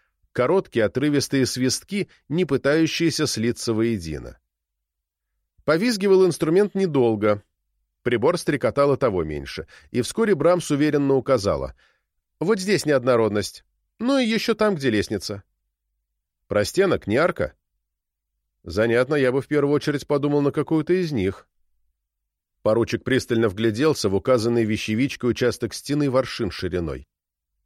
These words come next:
Осмотрел, ощупал снизу доверху при деятельном участии аэлиты,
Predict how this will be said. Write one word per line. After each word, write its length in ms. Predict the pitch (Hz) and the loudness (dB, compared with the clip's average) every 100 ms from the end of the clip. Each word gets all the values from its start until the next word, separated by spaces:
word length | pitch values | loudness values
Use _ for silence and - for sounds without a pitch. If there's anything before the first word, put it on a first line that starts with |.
| - | -6
Осмотрел, 840 | 95 - 98 90 104 127 147 156 _ _ _ _ | -4 -2 -2 -2 0 2 2 -2 _ _ _ _
ощупал 560 | - 107 - 139 143 160 | -2 -2 0 -2 0 0
снизу 360 | - 160 123 139 | 2 0 2 2
доверху 500 | 135 143 139 - 123 | 2 2 0 -2 -2
при 180 | 123 | 0
деятельном 540 | 113 127 127 131 123 123 | 0 2 0 0 0 0
участии 540 | 120 123 104 - 120 | 2 0 -2 0 0
аэлиты, 720 | 120 123 120 113 117 - 113 | 2 2 2 2 -2 -2 -4